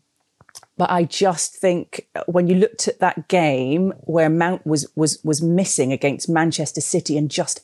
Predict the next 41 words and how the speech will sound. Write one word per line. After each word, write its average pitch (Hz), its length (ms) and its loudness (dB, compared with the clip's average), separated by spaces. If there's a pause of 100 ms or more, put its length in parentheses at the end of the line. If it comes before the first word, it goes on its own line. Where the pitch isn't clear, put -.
(200)
and 247 180 2
Juventus 170 480 0
as 190 120 2
well, 151 180 2
of 127 80 -4
course, 143 320 0
when 175 80 -2
he 151 60 0
didn't 143 180 -2
play 147 160 -8
in 131 80 -2
those 131 220 -6
games, 143 260 -2 (800)
it 202 180 2
just 240 280 0
highlighted 208 440 2
how 185 200 0
important 185 480 0
he 180 120 2
is 175 220 0
when 170 160 0
he's 165 240 -2 (240)
in 202 320 4
the 233 80 2
team. 254 440 2
It's - 180 -6
when 190 120 2
you 190 100 4
take 185 320 -2
him 180 180 -2
out 214 220 2
of 175 140 -2
the 151 80 0
team, 139 340 -2
you 147 160 0
realise 147 420 2
just - 300 -6
how 156 160 -2
influential 143 720 0
he 120 120 -2
is. - 280 -6